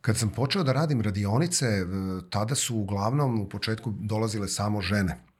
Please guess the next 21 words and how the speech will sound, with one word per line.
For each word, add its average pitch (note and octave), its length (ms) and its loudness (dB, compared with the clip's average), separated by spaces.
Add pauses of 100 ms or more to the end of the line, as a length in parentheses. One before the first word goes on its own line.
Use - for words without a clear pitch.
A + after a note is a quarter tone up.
(240)
I G#2+ 440 0
to E3 480 0
polje D3+ 280 2
ličnog B2 360 0
razvoja A#2 360 0
nekako B2 420 -2
je F#2+ 420 0
kao F#2+ 540 0 (180)
i A2+ 120 -2
globalno, A2 760 2 (400)
a, G2+ 420 -2
nekako G#2+ 520 -4
kao A#2+ 200 -2
da A#2 100 0
je, A2 440 0
da A2+ 240 -4
je A2+ 60 2
namenjeno A2+ 800 2 (380)
u G#2+ 120 -4
stvari G#2+ 320 0
ženama F#2+ 500 -2